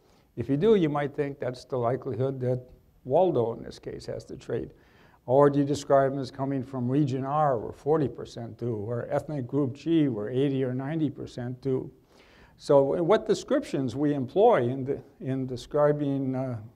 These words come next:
Waldo depend to a large extent on us, and, and often say more about us than they do about Waldo here. <laughs>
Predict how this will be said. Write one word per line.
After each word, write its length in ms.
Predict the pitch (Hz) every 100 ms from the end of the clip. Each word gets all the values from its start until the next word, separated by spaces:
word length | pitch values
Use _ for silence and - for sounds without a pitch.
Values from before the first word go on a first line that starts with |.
| _ _ _ - -
Waldo 600 | 135 175 240 151 131 139
depend 520 | 135 127 185 185 175 170
to 120 | 156
a 20 |
large 300 | 143 226 233
extent 440 | 135 - 135 127 139
on 140 | 139
us, 440 | - 220 95 -
and, 180 | 127 123 -
and 160 | 139
often 580 | 160 220 220 151 143 156 - _ _ _
say 440 | - - 160 160 147
more 320 | 143 180 214
about 260 | 127 113 117
us 300 | 120 127 -
than 240 | 135 131
they 140 | 131
do 260 | 127 135 131
about 460 | 120 123 123 - - _ _ _ _ - - -
Waldo 440 | 147 165 - - -
here. 240 | 151 127 - - -
<laughs> 20 | -